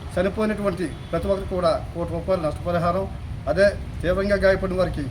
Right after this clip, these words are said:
యాభై లక్షల యొక్క యాభై లక్షల రూపాయలు కూడా ఇవ్వాలని మరి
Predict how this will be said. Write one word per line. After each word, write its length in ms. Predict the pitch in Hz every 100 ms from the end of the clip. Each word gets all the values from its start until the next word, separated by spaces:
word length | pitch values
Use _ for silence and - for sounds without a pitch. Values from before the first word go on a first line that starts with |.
| -
యాభై 200 | 147 165 165
లక్షల 200 | 165 180 185
యొక్క 140 | 170 170 151 - - 147
యాభై 180 | 170 185
లక్షల 180 | 180 196
రూపాయలు 220 | 190 190 170
కూడా 160 | 170 160 156 - -
ఇవ్వాలని 400 | 151 170 180 196 196 - - - -
మరి 140 | 151